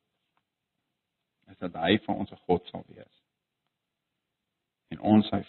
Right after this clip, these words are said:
volk sal wees. Wat sê vers sewe vir ons? "Hy wat oorwin sal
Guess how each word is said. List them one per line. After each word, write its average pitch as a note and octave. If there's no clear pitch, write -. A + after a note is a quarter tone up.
volk -
sal -
wees. -
Wat G2
sê G#2
vers F2
sewe F2+
vir -
ons? -
"Hy A2
wat B2+
oorwin G2
sal -